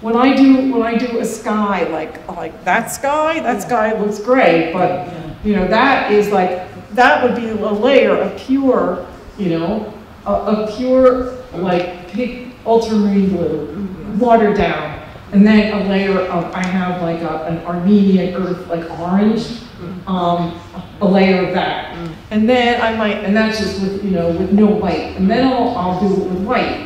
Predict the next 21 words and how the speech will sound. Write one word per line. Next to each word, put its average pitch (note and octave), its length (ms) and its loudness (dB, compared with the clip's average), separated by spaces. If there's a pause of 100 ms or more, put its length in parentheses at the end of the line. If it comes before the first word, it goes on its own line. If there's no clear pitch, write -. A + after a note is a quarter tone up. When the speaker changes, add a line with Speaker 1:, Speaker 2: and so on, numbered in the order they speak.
Speaker 1:
And - 100 -10
then F#3 140 -2
I'll, G3 320 -2
then A#3 260 2
I'll A3+ 120 4
mix - 320 4
the B3 100 0
gray - 560 -2 (140)
and G3 120 2
do G#3 120 6
a - 20 4 (100)
layer F3+ 360 0
of - 80 -4
that. C4 320 0
Then A3+ 120 2
I B3 80 2
might A#3 220 -2
throw A3 140 -2
some G3+ 200 0
violet G#3+ 640 0
in. - 220 -8